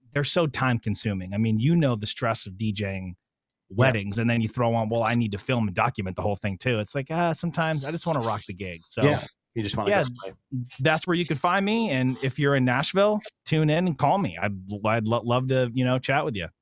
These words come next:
Speaker 2: And even if you're not in Nashville, he's gonna say you're in Nashville one way or the other. <laughs> So.
Speaker 1: Yeah. I'm talking to, uh, Mike Rovin. He's in, uh, Hendersonville, Tennessee. What's going on, Mike? <laughs>
Speaker 2: Absolutely. Well,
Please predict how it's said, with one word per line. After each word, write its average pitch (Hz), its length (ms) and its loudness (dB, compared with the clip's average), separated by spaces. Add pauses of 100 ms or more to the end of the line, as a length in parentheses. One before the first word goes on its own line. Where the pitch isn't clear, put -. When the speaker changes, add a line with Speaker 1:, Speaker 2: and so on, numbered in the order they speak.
(280)
Speaker 2:
And 139 100 6
even 151 160 4
if 151 120 2
you're 135 100 2
not 143 180 2
in 127 60 -2
Nashville, 131 400 0
he's 123 160 2
gonna 127 160 2
say 143 260 2
you're 120 160 0
in 98 60 -4
Nashville 107 360 -2
one 123 200 -2
way 127 100 0
or 120 60 -2
the 110 160 -2
other. 104 220 -2
<laughs> - 20 -8
So. - 200 0
Speaker 1:
Yeah. 139 220 2 (380)
I'm 190 80 2
talking 262 240 4
to, 247 120 2
uh, 214 240 6
Mike 214 220 2
Rovin. 175 580 4
He's 180 280 0
in, 175 260 4
uh, 147 200 4
Hendersonville, 170 600 0
Tennessee. 127 440 -2
What's 151 120 0
going 214 180 2
on, 165 140 2
Mike? - 300 -4
<laughs> - 100 4
Speaker 2:
Absolutely. 156 500 0
Well, 151 140 2